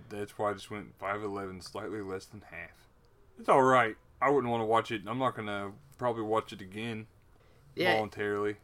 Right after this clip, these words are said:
Speaker 2: It's, it's not a terrible movie. It definitely, you could feel its length at times because nothing happens for chunks of it.
Speaker 1: Yeah.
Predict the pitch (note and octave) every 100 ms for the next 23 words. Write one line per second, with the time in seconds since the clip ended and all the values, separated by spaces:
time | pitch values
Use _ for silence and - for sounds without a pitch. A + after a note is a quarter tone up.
0 | _ - - C#3 - - D3+ D3 - F3+
1 | D3+ A#2+ - G2+ A2+ F2+ E2 C#2+ D2+ F2
2 | F2 - - A#2 B2 C#2+ D#2 C#3+ D#3 A#2
3 | A2 G2 F2 D#2+ - - - - A2+ A#2
4 | B2 F#2 - C3 G2+ - E2+ G2+ - D2
5 | - F2 E2 D#2 F2 E2+ F2 D2+ G#2 G#2
6 | E2+ G2 F#2 D#2 D2+ - E2+ D#2+ - -
7 | F2+ D#2+ E2 D#2 D#2 - - - - B2
8 | A#2 G#2